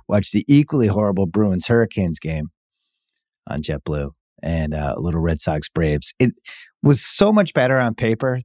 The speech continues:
than how it turned out, but I still had a good time. I enjoy JetBlue. I like stacking my flights so that I'm going with, uh, with games, and I'm super pumped to go to, uh, game five, Celtics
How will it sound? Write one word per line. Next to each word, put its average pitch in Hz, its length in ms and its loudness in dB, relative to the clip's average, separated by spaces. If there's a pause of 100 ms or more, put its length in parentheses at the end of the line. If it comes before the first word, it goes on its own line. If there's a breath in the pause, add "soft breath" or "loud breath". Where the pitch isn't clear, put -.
than 113 80 0
how 104 200 2
it 101 120 0
turned 98 220 0
out, 92 340 2
but 160 100 4
I 175 60 6
still 165 220 0
had 120 120 2
a 101 60 0
good 92 160 -4
time. 82 180 -6 (220)
I 131 60 2
enjoy 135 280 4
JetBlue. 110 520 0 (380 soft breath)
I 107 80 0
like 120 240 2
stacking 120 520 -2
my 107 140 2
flights 107 440 0
so 104 100 -4
that 98 180 0
I'm 92 100 0
going 98 300 4
with, 92 240 0
uh, 92 360 0
with 101 180 -2
games, 104 460 2
and 95 200 4
I'm 87 340 2 (600 soft breath)
super 147 420 0
pumped - 400 -8 (680)
to 101 100 -6
go 80 260 -4 (120)
to, 82 200 -6
uh, 73 340 -8
game 78 220 -8
five, 62 260 -12 (220)
Celtics - 540 -8